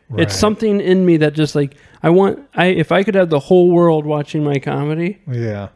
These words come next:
Speaker 2: I think I'd still be like, "But what about the aliens?"
Speaker 1: Yeah. Dude, that's a good dream. Like, when I
Speaker 2: That's what I
Speaker 1: perform
Speaker 2: want.
Speaker 1: in a room of, like, twenty people, I was like, "Oh, man, it's packed." <laughs> But, like, you know what I mean? Like,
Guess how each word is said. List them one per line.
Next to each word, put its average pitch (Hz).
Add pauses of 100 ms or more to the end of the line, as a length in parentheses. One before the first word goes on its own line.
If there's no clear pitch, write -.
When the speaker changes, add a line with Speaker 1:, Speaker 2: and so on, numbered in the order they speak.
Speaker 2:
I 151
think 156
I'd 151
still 165
be 151
like, 143 (160)
"But 156
what 160
about 147
the 143
aliens?" 107
Speaker 1:
Yeah. 110 (400)
Dude, 139
that's 170
a 139
good 123
dream. 123 (120)
Like, 143
when 147
I 160
Speaker 2:
That's 147
what 147
I - (240)
Speaker 1:
perform 127
Speaker 2:
want. -
Speaker 1:
in 135
a 123
room 117
of, 107
like, 98
twenty 113
people, 104
I 107
was 110
like, 104
"Oh, 101
man, 95
it's -
packed." - (560)
<laughs> - (1040)
But, 160
like, 151
you 156
know 156
what 151
I -
mean? 156
Like, 131